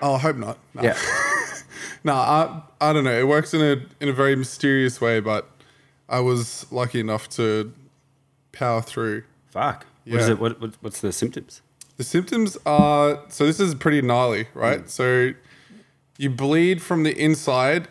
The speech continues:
Speaker 1: out.
Speaker 2: Oh, shit.
Speaker 1: Yeah. All your guts and all the, f-, um, the tissue get really soft because your body starts attacking itself.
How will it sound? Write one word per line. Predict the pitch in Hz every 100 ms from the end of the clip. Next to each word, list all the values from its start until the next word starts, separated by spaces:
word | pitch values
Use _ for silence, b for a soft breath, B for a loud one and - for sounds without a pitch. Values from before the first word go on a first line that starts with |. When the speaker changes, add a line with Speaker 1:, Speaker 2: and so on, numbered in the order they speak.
| -
Speaker 1:
out. | 131 170
Speaker 2:
Oh, | 156 127 98
shit. | - - 143 135 135
Speaker 1:
Yeah. | 135 113 - -
All | 151
your | 156
guts | 131 139 143 - - - - _ _
and | 131
all | - 139
the, | 127 127 120 120 113
f-, | - -
um, | 147 123 113 107 113 - -
the | -
tissue | 131 151 147 139 110 131
get | 139 131
really | 139 131
soft | 127 - 131 - -
because | - 127
your | 120
body | 123 123 120
starts | - 113
attacking | 120 - 120 131
itself. | 117 - - - -